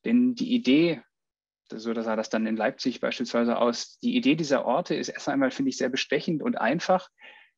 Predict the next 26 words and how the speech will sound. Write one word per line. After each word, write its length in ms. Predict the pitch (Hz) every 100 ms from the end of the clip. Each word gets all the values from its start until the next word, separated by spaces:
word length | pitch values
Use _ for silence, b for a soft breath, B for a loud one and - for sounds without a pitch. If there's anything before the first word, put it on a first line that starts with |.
| -
aber 140 | 123
die 100 | 123
Umsetzung 580 | 147 180 151 - 131 120
dann, 380 | 123 123 123 117
äh, 220 | 120 120
oftmals 400 | 151 - 139 127
schwierig. 540 | - 139 139 101 - _ _ _ _ - _
Zuallererst 520 | - 127 143 131 -
immer 100 | 135
die 80 | 120
Frage, 480 | - 123 127 120
wo 300 | 117 135 143 135
ist 240 | - 131 -
eigentlich 340 | 123 123 123
genug 380 | 131 127 131 - _ _ _ _ _
Platz, 400 | - 135 - -
wo 100 | 120
ist 220 | 127 - 117
Raum 320 | 120 151 139
für 160 | -
solche 360 | 117 120 123 117
Orte, 480 | 117 135 135 123 117
für 220 | - 120
Materialaufbewahrung 1080 | 120 120 120 113 107 135 - 117 117 117 113
und 160 | 113 113
Lagerung? 640 | 110 135 127 107 107 127